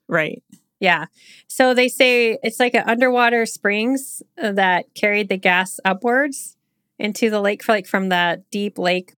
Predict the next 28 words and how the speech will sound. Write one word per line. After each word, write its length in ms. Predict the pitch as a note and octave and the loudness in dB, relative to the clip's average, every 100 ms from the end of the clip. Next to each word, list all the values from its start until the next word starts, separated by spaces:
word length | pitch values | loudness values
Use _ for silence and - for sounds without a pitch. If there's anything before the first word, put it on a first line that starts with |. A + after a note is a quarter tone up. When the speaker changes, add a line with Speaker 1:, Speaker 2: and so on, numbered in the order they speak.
| - | -4
Speaker 2:
bottom 480 | F#3 F3+ F#3 F3+ D#3+ | 0 0 0 -2 -4
water. 540 | F#3 F3+ F#3+ A3+ C#4 - | 0 0 0 0 -4 -4
Speaker 1:
Yeah. 280 | F#3 E3+ E3+ _ - | -6 -6 -8 _ -10
Speaker 2:
So 380 | - A#3 A3 - | 0 2 2 0
under 280 | A#3+ B3 C4 | 2 2 2
pressure 640 | B3 A3+ - C4+ D4+ D4 | 2 0 0 0 0 -4
from 280 | - A3 G#3 | -4 -2 0
the 120 | F#3+ | 0
lake 220 | G3 A3 | -2 0
water 520 | A3+ G#3 A#3 B3 B3+ _ | 2 2 2 -2 -4 _
above, 720 | G#3+ F#3 G#3 F#3 D#3 F#3+ - _ _ _ - | -4 2 2 4 2 -2 -6 _ _ _ -6
the 100 | G3+ | 0
gas 340 | G3 F#3+ G3+ | 2 2 0
would 100 | G#3+ | -2
accumulate, 720 | F#3 - A#3 A3+ A3 G#3+ G#3 _ | -4 -2 -2 0 0 -2 -6 _
um, 280 | G#3 F#3+ F#3 | -4 -4 -4
pressure 340 | - G#3+ - | -2 -2 -2
keeping 360 | A3+ A3 G3+ G#3 | -2 -4 -4 -4
the 80 | F#3+ | -6
C 260 | - F#3+ | -4 -2
O, 260 | F#3 F#3+ - | -2 -2 -4
the 280 | - E3 D#3+ | -4 -2 -4
carbon 340 | F#3 G3 G3 F#3 | -2 -2 0 0
dioxide 640 | F3 F3 - F3+ E3+ E3+ | 0 -2 -2 0 0 -2
from 540 | - - F3 E3 D#3+ F3 | -4 -2 -2 -2 -4 -8
coalescing 640 | - G3+ F3 E3 - F#3 | -4 -2 0 -2 -2 -4
into 160 | E3+ E3 | -2 -4
bubbles. 580 | E3+ F#3 A3+ A3+ A#3+ | -2 -2 0 -2 -4